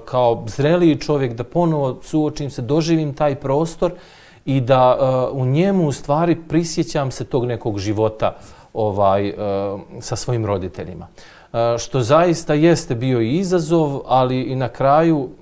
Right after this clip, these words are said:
svojevrsno zadovoljstvo, jer sam negdje to ispunio, negdje sam to proživio, da tako kažem, uslovno rečeno, i nadoknadio,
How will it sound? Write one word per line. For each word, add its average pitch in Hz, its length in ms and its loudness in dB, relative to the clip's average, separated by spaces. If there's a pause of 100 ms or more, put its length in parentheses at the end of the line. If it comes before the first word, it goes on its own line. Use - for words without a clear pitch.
(300)
svojevrsno 123 600 0
zadovoljstvo, 117 760 0 (280)
jer 131 100 -2
sam 135 200 -4
negdje 139 240 -2
to 143 300 0
ispunio, 175 720 -2 (320)
negdje 147 240 -2
sam 131 160 -4
to 147 160 0
proživio, 151 640 0
da 143 120 -2
tako 151 320 -2
kažem, 143 420 -2
uslovno 131 380 -6
rečeno, 123 360 -6
i 120 60 -8
nadoknadio, 139 680 -2